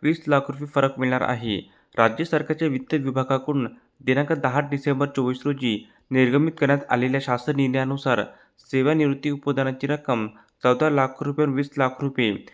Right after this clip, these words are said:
केंद्र सरकारप्रमाणे सुधारित करण्यास मंजुरी देण्यात आली आहे. सदर शासन निर्णयामध्ये स्पष्ट नमूद करण्यात आले होते की सदर शासन निर्णयाची अंमलबजावणी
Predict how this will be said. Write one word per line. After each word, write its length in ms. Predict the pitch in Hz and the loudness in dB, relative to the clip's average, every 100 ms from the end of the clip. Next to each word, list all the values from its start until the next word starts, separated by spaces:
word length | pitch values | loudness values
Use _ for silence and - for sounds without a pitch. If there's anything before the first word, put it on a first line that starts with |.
| _ _ | _ _
केंद्र 240 | 131 127 | 0 0
सरकारप्रमाणे 720 | 156 143 147 139 139 131 135 | 0 0 -2 -2 0 0 0
सुधारित 360 | 139 - 131 127 - | -2 -4 -2 -2 -2
करण्यास 320 | 127 120 - - | 0 0 -2 -8
मंजुरी 380 | 123 127 127 147 | -2 0 2 0
देण्यात 420 | 127 135 131 131 | 2 0 0 -2
आली 220 | 117 117 123 | -4 -2 -2
आहे. 260 | 120 107 - - _ _ - | -2 -6 -6 -14 _ _ 0
सदर 240 | 131 143 | 2 2
शासन 340 | 160 143 160 147 | 2 0 2 2
निर्णयामध्ये 400 | 147 143 143 151 | 2 2 2 0
स्पष्ट 340 | - 165 - | 0 -2 0
नमूद 260 | 143 139 143 | 0 0 0
करण्यात 360 | 143 139 139 | 2 0 0
आले 120 | 135 127 | -2 -2
होते 260 | 127 127 | -2 -4
की 240 | 131 127 123 - _ _ _ | -4 -4 -4 -6 _ _ _
सदर 320 | - 135 131 165 | 0 2 4 2
शासन 340 | 151 143 147 | 2 2 2
निर्णयाची 440 | 143 139 143 147 | 2 4 2 0
अंमलबजावणी 800 | 147 135 135 131 131 139 139 117 | 0 2 2 2 0 2 2 0